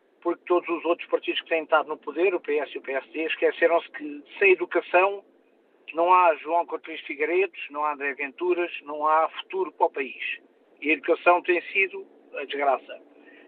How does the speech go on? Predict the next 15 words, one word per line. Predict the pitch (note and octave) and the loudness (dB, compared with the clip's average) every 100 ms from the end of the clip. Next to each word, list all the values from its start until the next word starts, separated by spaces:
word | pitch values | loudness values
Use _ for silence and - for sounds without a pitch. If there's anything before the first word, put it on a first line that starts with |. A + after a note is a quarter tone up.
| _ _ _ - | _ _ _ 4
Mas | F#3+ F#3+ F#3+ F3+ | 8 8 6 0
a | E3+ | -4
pergunta | F#3 G3+ F#3 | -4 -4 -4
que | F3 | -2
eu | F3+ | -2
queria | E3+ E3+ | -2 -4
deixar | D#3+ E3+ D#3+ | -4 -2 -2
aqui | D#3+ D#3 D3+ D3 | -4 -8 -8 -6
ao, | C#3 C3+ B2+ C3 B2+ - - C3 | -4 -6 -8 -10 -14 -20 -20 -20
ao | C3 | -14
doutor | B2+ C3+ | -10 -10
João | C3+ C3+ | -8 -8
Coutrinho | C3+ C#3 E3 F3 F3 _ _ _ - _ _ _ _ _ _ _ - | -8 -6 -4 -4 -6 _ _ _ -20 _ _ _ _ _ _ _ 4
era | F3 E3+ D#3+ D#3+ D3+ D3+ D3+ - - - - _ _ _ _ - - | 6 8 6 4 0 -6 -10 -12 -16 -18 -20 _ _ _ _ -18 0
se, | D4 C4 - | 4 4 0